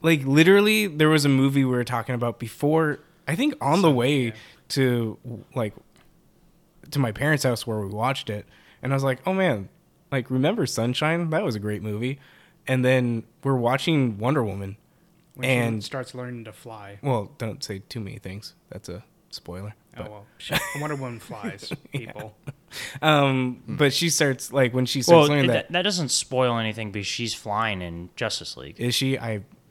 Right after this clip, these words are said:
Speaker 1: also tried to forget that movie,
Speaker 3: Is it
Speaker 1: so.
Speaker 3: flying? 'Cause I was, like, thought she was just jumping really high.
Speaker 4: Yeah, she kinda glides.
Speaker 1: Yeah.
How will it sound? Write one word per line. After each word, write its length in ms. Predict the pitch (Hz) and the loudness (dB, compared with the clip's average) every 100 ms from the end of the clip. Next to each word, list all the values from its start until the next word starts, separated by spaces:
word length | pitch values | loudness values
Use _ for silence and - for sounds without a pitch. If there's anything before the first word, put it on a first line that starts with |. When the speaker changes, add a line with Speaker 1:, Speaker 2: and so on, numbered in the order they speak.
| _ - | _ -10
Speaker 1:
also 200 | 104 95 | -8 -8
tried 220 | - 92 | -12 -14
to 40 | - | -16
forget 220 | - 78 | -18 -16
that 120 | 98 | -14
movie, 260 | 73 92 104 110 | -12 -12 -12 -6
Speaker 3:
Is 100 | 120 | -4
it 100 | 175 | -4
Speaker 1:
so. 40 | |
Speaker 3:
flying? 360 | - 147 147 160 | 0 4 4 2
'Cause 160 | 139 131 | 0 2
I 140 | 143 | 4
was, 180 | 151 131 | 2 2
like, 260 | 123 101 - _ _ _ | 0 -2 -14 _ _ _
thought 220 | - 117 - | -8 -6 -6
she 120 | 113 | -8
was 100 | 98 | -6
just 180 | 104 87 | -8 -6
jumping 380 | 101 98 104 | -6 -4 -6
really 240 | 87 85 87 | -8 -8 -10
high. 320 | 85 82 82 | -10 -10 -12
Speaker 4:
Yeah, 280 | - 160 156 | 0 4 6
she 160 | 147 202 | 4 2
kinda 240 | 196 202 | 2 2
glides. 680 | 143 135 120 107 92 127 131 | 2 2 2 4 2 0 2
Speaker 1:
Yeah. 300 | 127 113 104 | 4 4 0